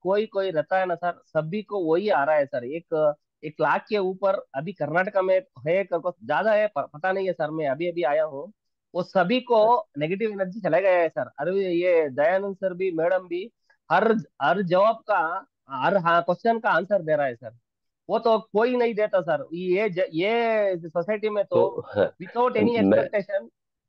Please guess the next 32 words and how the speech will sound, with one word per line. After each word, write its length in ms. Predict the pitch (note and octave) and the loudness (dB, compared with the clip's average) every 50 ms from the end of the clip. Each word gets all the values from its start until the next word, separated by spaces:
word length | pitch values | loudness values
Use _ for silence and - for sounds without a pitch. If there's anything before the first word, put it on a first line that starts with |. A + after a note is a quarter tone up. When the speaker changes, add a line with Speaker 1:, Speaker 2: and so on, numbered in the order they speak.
| _ _ - | _ _ -4
Speaker 2:
मैं 440 | A2+ A2+ G#2 G#2 A2 A#2 A#2+ A#2 | 0 2 4 6 6 6 6 4
खुद 240 | - C#3 C#3 B2 A2 | 4 4 4 4 6
धन्यवाद 440 | G#2+ A#2 G#2+ A2 A2+ A#2 A#2+ B2 A#2+ | 6 6 6 8 6 6 6 6 4
मानता 380 | A2 A2 A2 G#2 G#2 G2 - A#2 | 4 4 4 4 2 2 2 2
हूँ 160 | A2+ A2 G2 A2+ | 2 2 0 0
कि 280 | A2 G#2 G#2 G#2 - _ - A2 - - - - F#2+ F2 | 0 0 0 -2 -4 _ -14 -14 -14 -14 -16 -20 -16 -8
मैं 560 | F2+ F2+ G2 G#2+ A2 A2+ A2+ A2 A2 A2 A2 G2 F2+ E2 | -2 0 2 2 4 2 2 2 0 -2 -10 -14 -16 -4
दयानंद 420 | D#2+ G2 G2+ G#2+ A2+ A#2+ A#2 A#2 | 0 2 2 2 2 2 0 0
जी 120 | G#2 A2+ G#2+ | 0 -2 -4
से 200 | - - A#2 A2 | -2 -2 -2 -2
इतने 280 | G2+ - C3 D3 D#3 | -2 -2 -2 -2 -2
short 280 | C3+ - C3 A#2+ A#2 A2 | -2 -2 -4 -4 -2 -2
notice 340 | B2+ A#2 A2 A#2 A#2 - - | -4 -4 -4 -4 -8 -6 -4
में 120 | A2+ G#2+ | -6 -6
जुड़ 180 | F#2+ G2+ G2+ G#2 | -4 -4 -6 -4
गया 280 | G2+ F#2 F#2+ F#2 F2+ | -2 -2 0 0 2
और 160 | F#2 F#2 F#2 F#2+ | 0 0 0 0
मैंने 240 | G2 F#2+ F#2+ G#2 | -2 -2 0 -2
ये 280 | G2+ G2+ G2+ G2+ G2 F#2 | -2 -2 -2 -2 -2 -2
इवेंट, 320 | F2 F#2+ G2+ G2+ G2+ G2 _ _ _ _ _ _ _ _ _ _ _ _ | -4 -4 -6 -6 -8 -10 _ _ _ _ _ _ _ _ _ _ _ _
उन्होंने 320 | - G#2+ G2+ G#2+ G#2+ A2 A2 | -8 -4 -4 -2 -2 -2 -2
ये 260 | A2 A2 A2+ G#2+ G2+ | -2 -2 -2 -2 -2
event 280 | F#2+ F#2 A2 A2+ A2+ F#2+ | -2 -2 -2 -4 -2 -2
भी 60 | G#2+ | -2
ऑर्गेनाइज 500 | G2 F#2 F2+ F2+ F2 F#2 F#2 F#2+ F2+ - | -2 -2 -2 -4 -4 -2 -4 -4 -4 -6
कर 180 | _ F#2+ F2 | _ -8 -8
लिया 380 | E2 E2 E2+ E2+ D#2+ D#2 E2 _ _ _ _ - | -6 -6 -6 -6 -6 -6 -10 _ _ _ _ -14
हम, 100 | F2+ F#2 - F#2 | -14 -12 -6 -4
हम 100 | G2 G2 | -4 -4
सब 260 | F#2 - G#2 F#2 - _ | -2 -2 -4 -4 -4 _
के 80 | - E2+ | -6 -6
लिए। 140 | D#2+ D#2+ | -6 -6